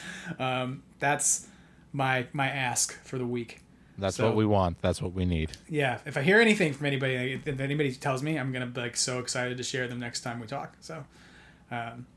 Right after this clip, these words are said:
Speaker 1: on that note, I think that this has been, uh, or I think, I think I have been Jim.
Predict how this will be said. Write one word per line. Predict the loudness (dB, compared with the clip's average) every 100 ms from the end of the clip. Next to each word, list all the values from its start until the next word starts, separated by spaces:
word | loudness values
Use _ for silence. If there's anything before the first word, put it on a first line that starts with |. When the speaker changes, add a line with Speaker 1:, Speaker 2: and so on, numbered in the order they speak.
| -20 -20 -20 -10
Speaker 1:
on | -6 0
that | 0 2
note, | -2 -4 -12 -20 -20 -20 -16
I | -6
think | 4 4 4 -2 -12
that | -4
this | 0 2 2 -2 -10 -20 -20 -20 -14
has | -2 0 0
been, | 0 0 0 -2 -8 -16 -20 _ -20 -10
uh, | -8 -6 -6 -8 -14 -20 _ -20 -16 -4
or | -2
I | -2 -2
think, | 2
I | 2
think | 6 6 8
I | 8 10
have | 8 6
been | 4 2
Jim. | 0 0 -2 -8